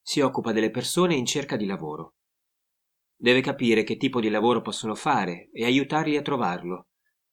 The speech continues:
In questo periodo sono tante le persone che non hanno lavoro e lo cercano, quindi lei lavora sempre con tante persone. È brava con loro, molto sensibile e comprensiva. Ci sono anche molti stranieri.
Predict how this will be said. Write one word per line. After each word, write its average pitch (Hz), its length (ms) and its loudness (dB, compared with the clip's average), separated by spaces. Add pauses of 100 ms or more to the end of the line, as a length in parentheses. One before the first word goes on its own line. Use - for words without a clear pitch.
(300)
In 156 120 4
questo 175 280 2
periodo 104 540 0
sono 151 280 0
tante 151 280 2
le 107 100 0
persone 127 440 0
che 107 140 -2
non 104 160 0
hanno 120 180 0
lavoro 117 400 2
e 113 60 4
lo 107 100 2
cercano, 95 640 -6 (420)
quindi 170 320 8
lei 147 220 2
lavora 113 260 0
sempre 160 380 -6
con 110 180 -4
tante 139 320 -6
persone. 85 680 -8 (520)
È - 160 -6
brava 123 360 2
con 98 180 -6
loro, 90 400 -8 (280)
molto 147 280 2
sensibile 139 680 0
e 113 80 4
comprensiva. 107 800 -4 (640)
Ci - 140 0
sono 151 240 2
anche 170 240 4
molti 165 280 2
stranieri. 104 680 -2